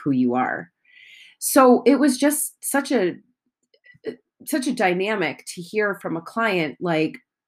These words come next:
sh-, that she just didn't realize that really, like, understanding who she is,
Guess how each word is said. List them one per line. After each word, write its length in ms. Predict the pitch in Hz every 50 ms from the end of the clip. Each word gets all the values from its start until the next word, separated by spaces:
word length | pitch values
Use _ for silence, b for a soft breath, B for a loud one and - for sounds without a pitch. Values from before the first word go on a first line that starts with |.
| _
sh-, 240 | - - - - - -
that 220 | 185 202 175 -
she 180 | - - 214 180
just 240 | 185 202 175 160
didn't 380 | 143 180 190 208 202 - 175 165
realize 720 | 180 202 226 254 240 185 143 139 135 131 147 147 294 - b b b b b b b _
that 160 | - 185 - -
really, 320 | 180 196 196 196 196 190
like, 320 | 185 185 165 160 160 156 - _ _ _ _ _ _ _ _ _ _ _ _ _ -
understanding 680 | 208 226 247 254 277 254 262 - 208 202 196 196 185
who 160 | 175 170 - 185
she 320 | 175 - - 175 - -
is, 480 | 156 151 151 151 151 147 156 156 -